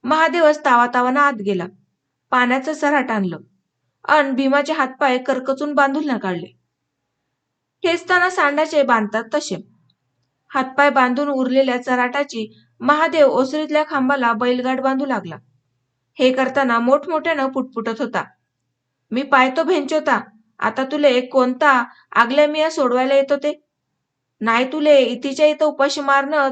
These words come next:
तर मले नावाचा महादेव शिपी नको म्हणू." मग झटक्यासरशी उभा होताना कौतिकला म्हणाला, "चाल,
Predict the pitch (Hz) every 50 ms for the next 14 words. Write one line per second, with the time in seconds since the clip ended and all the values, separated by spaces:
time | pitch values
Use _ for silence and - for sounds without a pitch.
0 | 262 - 254 240 240 240 247 262 262 277 277 269 277 277 277 311 294 269 240 233
1 | 233 240 233 226 240 262 269 - 269 262 262 285 285 294 302 302 330 330 330 311
2 | 277 214 - - - _ _ _ _ _ _ _ _ _ _ _ _ _ _ _
3 | _ _ _ _ _ _ _ _ _ _ _ _ _ 285 311 359 339 285 254 294
4 | 277 254 262 - 302 320 330 330 311 311 359 349 269 269 262 254 247 269 320 277
5 | 254 262 269 277 254 233 214 214 - - _ _ _ _ - 302 294 294 294 294
6 | 330 302 302 302 302 294 320 277 233 202 185 165 190 - _ _ _ _ _ _
7 | - 302 302 339 359 370